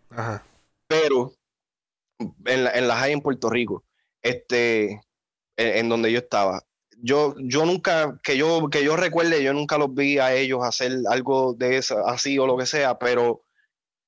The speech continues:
Speaker 2: esa gente que fueron a esa clase, papi, se lo tomaban en serio. Inclusive, la clase de banda en la junior,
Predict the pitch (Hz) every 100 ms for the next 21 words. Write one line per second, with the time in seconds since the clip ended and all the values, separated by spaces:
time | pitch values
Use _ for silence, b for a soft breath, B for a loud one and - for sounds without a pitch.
0 | _ 123 135 160 180 180 170 165 165 160
1 | 170 156 156 160 160 147 170 165 147 127
2 | - _ _ _ _ _ _ _ _ _
3 | _ _ 110 160 196 139 117 107 101 117
4 | 127 - 110 160 175 120 147 135 139 156
5 | 196 175 107 _ _ _ _ - - _
6 | - - 120 123 127 196 185 170 127 139
7 | 175 170 143 120 127 127 123 117 147 175
8 | 156 113